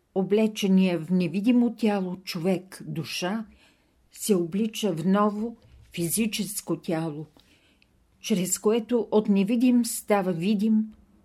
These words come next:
и осезаем. А смъртта е акт, при който човекът напуска своето физическо тяло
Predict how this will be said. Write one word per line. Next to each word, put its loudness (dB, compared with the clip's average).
и 4
осезаем. -2
А 0
смъртта 0
е -2
акт, -6
при 2
който 4
човекът -2
напуска -2
своето -2
физическо -8
тяло -2